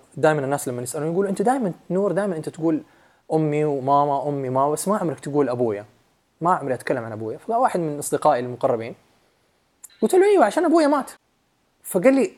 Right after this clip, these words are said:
"غريبة، يعني أنت بتتكلم عن أبوك كأنه كده حاجة كده يعني مرة عارضة، إنه بتقول إيه أبويا مات؟" قلت له: "عادي يعني، so what يعني أبويا مات، يعني أنا الوحيد اللي أبويا مات." ف-، وكنت باخذها مرة كاجوال، وهذا كان عمري يمكن اثنين وعشرين،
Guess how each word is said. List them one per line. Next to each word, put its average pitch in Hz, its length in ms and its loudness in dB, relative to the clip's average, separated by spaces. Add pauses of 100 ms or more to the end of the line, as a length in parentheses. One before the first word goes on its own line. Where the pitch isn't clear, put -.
(200)
"غريبة، 214 380 4
يعني 165 160 -8 (100)
أنت 180 100 -6
بتتكلم 170 460 -2
عن 147 100 -8
أبوك 202 260 -4
كأنه 214 240 -4
كده 175 200 -2
حاجة 170 260 0
كده 143 220 -2
يعني 135 180 -6
مرة 156 220 -2
عارضة، 147 300 0
إنه 127 140 -10
بتقول 185 240 -2
إيه 208 160 4
أبويا 220 220 2
مات؟" 220 120 -2
قلت - 120 -14
له: 208 240 -8
"عادي 294 200 0
يعني، 151 140 -2
so 156 40 -8
what 214 320 6
يعني 127 120 -8
أبويا 135 180 -2
مات، 120 160 -6
يعني 123 140 -8
أنا 135 80 -2
الوحيد 165 220 0
اللي 131 120 2
أبويا 156 180 0
مات." 165 180 0
ف-، - 100 -12 (560)
وكنت - 200 0
باخذها 233 240 4
مرة 220 200 6
كاجوال، 131 400 4 (300)
وهذا 196 120 4
كان 165 180 0
عمري 156 180 0
يمكن 143 200 -4
اثنين 120 260 -8
وعشرين، 113 460 -10